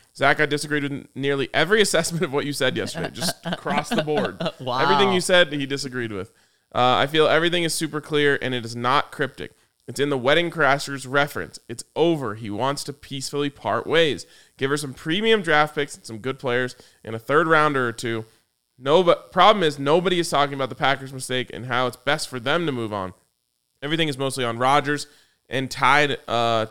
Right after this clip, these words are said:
Speaker 1: to that is the disrespect of the Broncos. I swear if I hear another national pub-, publication say, 'You're gonna leave the Packers to go to the Broncos and win, the Packers give you the best chance to win.'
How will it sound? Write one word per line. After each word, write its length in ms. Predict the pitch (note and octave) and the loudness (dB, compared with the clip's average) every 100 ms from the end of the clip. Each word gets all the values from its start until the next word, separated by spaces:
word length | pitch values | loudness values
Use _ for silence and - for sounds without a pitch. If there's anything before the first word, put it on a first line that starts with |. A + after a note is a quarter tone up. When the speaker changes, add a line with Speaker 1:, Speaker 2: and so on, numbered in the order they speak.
| - | -8
Speaker 1:
to 140 | C#3+ | -4
that 320 | B2+ B2+ - | 0 2 2
is 100 | A#2 | -2
the 60 | A#2 | -8
disrespect 480 | A2 B2 A2+ A2 A#2 | -10 -10 -8 -8 -8
of 80 | |
the 40 | A#2 | -8
Broncos. 440 | A2 G#2+ G#2 E2+ - | -6 -6 -6 -10 -8
I 60 | |
swear 360 | - - D3+ D#3 | -6 -2 2 2
if 80 | D3+ | 2
I 100 | D3 | 2
hear 120 | C3+ | 2
another 300 | B2+ B2+ D3+ | 0 0 -2
national 500 | C3+ C3 C3+ C#3+ C3 | 0 -2 -2 -4 -8
pub-, 380 | D3 B2+ G#2+ - | -2 -2 -2 -6
publication 560 | C3+ C3 C#3 A2+ A#2 | -6 -4 -6 -8 -8
say, 240 | A2+ G#2+ G#2 - - _ | -6 -6 -6 -12 -20 _
'You're 140 | D3+ | -2
gonna 160 | E3+ F3+ | 0 2
leave 240 | D3+ E3 | 2 0
the 60 | D3 | -2
Packers 500 | C3 B2+ C#3+ F#3+ F3+ | -2 2 2 0 -4
to 80 | D3 | -2
go 140 | D3 | 0
to 60 | C#3+ | 0
the 80 | A#2+ | -2
Broncos 600 | A2 A2+ C#3+ F3+ F#3 F3+ - _ G#2+ | -4 -4 -4 0 0 -2 -10 _ -10
and 240 | A#2+ A2 | -10 -6
win, 420 | G#2+ C#3 G#3 A#3+ - _ _ | -2 -2 -2 -4 -12 _ _
the 80 | D3 | -4
Packers 440 | F3 E3 F3 D#3+ C#3 | 2 2 2 -4 -6
give 140 | A#2+ | -8
you 60 | A#2+ | -8
the 80 | |
best 240 | G2+ G#2 - | -4 -6 -4
chance 300 | A2 G2+ - | -8 -10 -12
to 80 | A2+ | -10
win.' 260 | G#2 F#2 | -8 -10